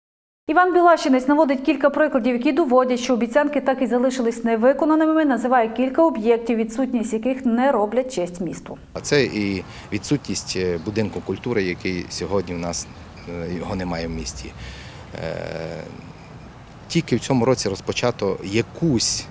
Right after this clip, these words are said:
Speaker 2: якусь долю робіт, е, по будинку вчителя, тобто бу-, е, будинку русинів, як ви, ви знаєте. Розібрали кришу і нічого далі не роблять. Е, я вже не говорю у,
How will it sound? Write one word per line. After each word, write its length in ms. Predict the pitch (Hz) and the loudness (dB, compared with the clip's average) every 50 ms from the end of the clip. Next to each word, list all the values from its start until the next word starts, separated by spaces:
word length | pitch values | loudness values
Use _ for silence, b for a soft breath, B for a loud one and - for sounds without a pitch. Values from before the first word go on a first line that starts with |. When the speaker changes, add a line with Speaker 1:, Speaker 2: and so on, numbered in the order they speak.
| - - | -12 -10
Speaker 2:
якусь 600 | - 104 - - - - 120 107 98 - - - 101 101 104 101 | -8 -8 -8 -8 -8 -6 -4 -4 -2 -2 -2 -2 -4 -4 -2 2
долю 400 | 135 127 120 107 98 87 87 - | 4 6 6 6 4 2 0 0
робіт, 360 | 95 104 95 101 127 135 120 - - - - - | 0 -2 -2 0 0 0 0 -2 -6 -10 -6 -4
е, 120 | 95 95 104 - | -4 -4 -4 -4
по 380 | - 98 95 92 90 87 87 80 - B B B B B | -2 0 2 2 2 0 0 -4 -6 B B B B B
будинку 360 | 101 101 113 110 101 - 104 | -4 -2 0 -2 -2 -2 -4
вчителя, 440 | - - 107 - - 92 90 87 82 - | -4 -2 -4 -2 -2 -2 -2 -4 -4 -6
тобто 280 | - 80 - - 80 | -8 -10 -8 -8 -8
бу-, 380 | 78 78 101 95 - - 92 90 | -8 -6 -6 -8 -8 -6 -6 -4
е, 280 | 87 87 85 85 85 82 78 73 | -2 -2 -2 -2 -2 -4 -4 -4
будинку 360 | 101 101 92 104 98 - - 92 | -6 -4 -2 -4 -4 -2 -4 -4
русинів, 440 | 95 92 - 110 107 107 104 92 82 90 | -4 -2 -2 -2 -2 -2 -2 -2 -4 -6
як 100 | 90 82 - - | -8 -8 -8 -6
ви, 260 | 90 87 78 85 90 | -8 -8 -6 -6 -6
ви 80 | 92 | -6
знаєте. 420 | 85 87 87 85 80 78 73 - - - - B B B B B B B | -6 -6 -6 -6 -6 -6 -8 -10 -12 -14 -14 B B B B B B B
Розібрали 840 | - 120 123 131 135 123 139 139 135 131 123 127 123 120 - 123 107 - | 0 2 4 4 4 4 6 6 6 6 6 6 4 4 2 -2 -2 2
кришу 380 | 135 139 139 - - - 98 | 4 4 4 4 2 0 -2
і 40 | 95 | 0
нічого 300 | 98 104 95 - 110 101 | 0 0 0 0 0 0
далі 160 | 92 92 85 - - 82 | 2 0 0 -2 -4 -6
не 80 | 82 | -6
роблять. 380 | 80 80 78 76 73 76 - - - B B B B B B B B B 82 | -6 -6 -8 -8 -10 -12 -12 -14 -16 B B B B B B B B B -10
Е, 380 | 87 87 85 80 82 82 80 - - - - 85 | -8 -8 -6 -6 -6 -8 -8 -8 -10 -12 -10 -4
я 100 | 95 107 | -2 0
вже 120 | 113 107 131 | 0 2 4
не 80 | 131 | 4
говорю 340 | 127 143 151 165 160 156 151 | 4 4 4 4 6 6 4
у, 460 | 143 - - 123 120 120 117 113 110 | 4 2 2 2 2 4 4 2 0